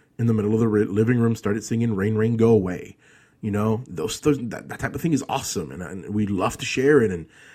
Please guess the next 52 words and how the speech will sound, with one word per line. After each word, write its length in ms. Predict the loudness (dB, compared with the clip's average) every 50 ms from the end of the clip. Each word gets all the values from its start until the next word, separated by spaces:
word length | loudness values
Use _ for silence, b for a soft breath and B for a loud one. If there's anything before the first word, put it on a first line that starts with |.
| B B B
and, 220 | -6 -6 -6 -4
and, 420 | -4 -4 -4 -4 -4 -6 -6 -4 -4
you 80 | -2
know, 160 | -2 -2 -6
when 420 | -6 -4 -2 -2 -2 -2 -4 -6 b b b b b b b
our 180 | -4 -4 0 2
oldest 340 | 2 2 2 0 -4 -2 0
one, 160 | 0 0 0
A 200 | -2 -2 -2 0
J, 140 | 0 -2 -2
has 180 | -2 -4 -4
done 100 | -4 -4
awesome 340 | -2 -2 -4 -4 -2 -2 -2
in 80 | -2 -2
school 320 | -4 -2 2 4 4 4
or 60 | 4
something, 400 | 2 -2 -6 -4 -4 -6 -8 -8
I 60 | -8
love 240 | -8 -4 -4 -6 -4
to 80 | -6 -8
share 320 | -6 -4 -2 2 2 2
that. 280 | 2 2 -2 -6 -8 -10
But 220 | -10 -10 -10 -12 b b b b b b b b b b b
at 100 | -12 -8
the 100 | -4 -2
end 80 | -2 0
of 60 | 0
the 60 | 0
day, 300 | 2 2 2 4 4 4
like, 340 | 4 2 0 -2 -8 -12 -20 _ -20 _ _ _ _ _ _ _ _ _ _
the 400 | -10 -10 -10 -10 -10 -2 -2 -2
point 440 | -2 0 -2 0 2 2 2 4 2
of 120 | 2 0
this, 280 | 0 -4 -4 -4 -10 -6
of 120 | -4 -4 -4
the 60 | -4
Facebook 460 | -4 -4 -4 -4 -4 -4 -6 -6 -6
group 460 | -6 -2 2 2 2 2 0 -4 -6 -4
in 100 | -8 -6
particular, 720 | -6 -8 -2 -2 -2 -2 0 -2 2 4 4 4 4 b b b b b b b b b b _
is 120 | -6 -6 -4
so 100 | -4 -6
that 60 | -4
we 160 | -2 -2 -2
can 100 | 0 2
get 160 | 2 2 2 0
together, 380 | -6 -4 -4 -2 -2 -4 -4
talk 280 | -6 -6 -8 -8 -4 -2
about 260 | -2 -2 -2 -4 -6
games, 420 | -8 -6 -6 -6 -6 -8 -12 -14
talk 260 | -14 -12 -10 -8 -4 -4
about 400 | -2 0 0 -2 -2 -4 -8